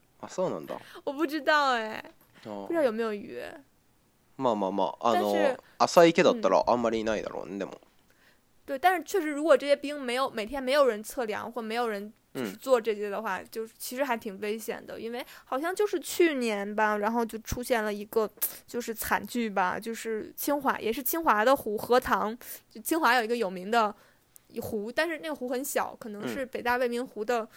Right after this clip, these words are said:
Speaker 2: 五分之一那么大，
Speaker 1: 啊，
Speaker 2: 就很小，
Speaker 1: そんなちっちゃいんだ。
Speaker 2: 但是白天也是有人在上面滑冰的。
Speaker 1: 嗯。
Speaker 2: 当时好像是说晚上可能凌晨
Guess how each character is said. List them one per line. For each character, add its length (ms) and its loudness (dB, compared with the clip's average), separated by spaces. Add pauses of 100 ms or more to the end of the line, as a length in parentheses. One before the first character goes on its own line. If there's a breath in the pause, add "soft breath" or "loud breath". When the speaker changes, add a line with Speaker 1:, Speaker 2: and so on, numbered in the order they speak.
(540 soft breath)
Speaker 2:
五 80 -10
分 260 0
之 140 -10
一 220 -10
那 80 -8
么 100 -10
大， 140 -6
Speaker 1:
啊， 120 -2
Speaker 2:
就 120 -4
很 160 -2
小， 0 -
Speaker 1:
そ 0 -
ん 0 -
な 80 -2
ち 0 -
っ 20 0
ち 40 0
ゃ 40 0
い 80 -4
ん 60 -8
だ。 40 2
Speaker 2:
但 160 2
是 200 -2 (440 soft breath)
白 200 4
天 160 -2
也 80 -2
是 80 -4
有 100 6
人 100 -6
在 80 -2
上 160 -2
面 120 -6
滑 200 -8
冰 240 -8
的。 220 -8
Speaker 1:
嗯。 300 -4
Speaker 2:
当 180 2
时 160 -2
好 160 -2
像 100 -8
是 140 -10
说 320 0
晚 240 0
上 260 -8
可 140 -12
能 160 -10
凌 220 -10
晨 400 -8